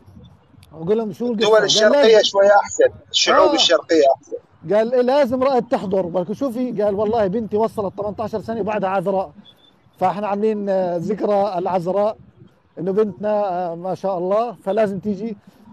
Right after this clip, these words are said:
Speaker 1: واعزم أصدقائك وبصر إيش وهيك، فرحانين بهاي المناسبة العظيمة. ففي كان اختلاط، في، بتشعر حالك إنك جزء من المجتمع.
Speaker 2: صح.
Speaker 1: ورغم إنه فقرهم، هون بتعرف الدول هاي الغربية نوعًا ما كل واحد على راسه ريشة، بتعرفش،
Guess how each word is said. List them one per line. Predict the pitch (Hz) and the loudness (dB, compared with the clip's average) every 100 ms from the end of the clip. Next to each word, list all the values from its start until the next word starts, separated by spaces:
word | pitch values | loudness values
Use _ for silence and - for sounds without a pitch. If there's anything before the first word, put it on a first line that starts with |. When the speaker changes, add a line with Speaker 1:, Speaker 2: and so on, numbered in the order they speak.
| - | -10
Speaker 1:
واعزم | 165 190 196 220 208 190 202 | -4 -2 -2 -2 -2 -2 -4
أصدقائك | 170 175 196 214 190 190 165 | -4 -4 -2 -2 -2 -4 -8
وبصر | 143 160 175 | -12 -8 -6
إيش | 196 196 | -4 -6
وهيك، | 160 185 185 196 190 - _ _ _ 196 | -8 -6 -6 -6 -8 -12 _ _ _ -4
فرحانين | 185 202 214 185 | -2 -2 -4 -2
بهاي | 185 190 | 0 0
المناسبة | 185 196 196 175 180 | 0 -2 -2 -2 -4
العظيمة. | 170 170 156 139 - _ _ 202 | -2 -4 -6 -10 -16 _ _ -4
ففي | 196 311 | -2 -2
كان | 254 285 277 | 0 0 0
اختلاط، | 262 - 208 254 220 - - | -6 -4 0 0 0 -4 -8
في، | 254 254 208 | -6 -2 -4
بتشعر | 131 240 247 | -4 -4 -4
حالك | 202 226 220 | -2 -4 -4
إنك | 208 | -8
جزء | 165 240 240 | -6 -4 -4
من | 196 | -6
المجتمع. | 196 - 175 156 135 - - - - - - - | -10 -10 -10 -10 -12 -20 -20 -20 -20 -20 -20 -6
Speaker 2:
صح. | 196 220 | 0 4
Speaker 1:
ورغم | 277 | 2
إنه | 262 247 | 2 -2
فقرهم، | 254 269 240 190 165 117 | -2 -2 -2 -2 -6 -4
هون | 233 285 269 269 220 | -2 0 -2 -6 -8
بتعرف | 170 214 180 | -8 -6 -6
الدول | 170 233 208 | -8 -4 -2
هاي | 220 | -2
الغربية | 190 196 196 226 190 | -2 -6 -6 -6 -6
نوعًا | 208 190 | -6 -10
ما | 202 226 214 - - _ _ | -10 -10 -12 -18 -20 _ _
كل | 220 | -2
واحد | 240 220 220 | 0 0 0
على | 220 226 | 0 2
راسه | 226 208 208 | 0 0 -2
ريشة، | 202 156 151 | -2 -4 -8
بتعرفش، | 196 220 170 | -6 -6 -8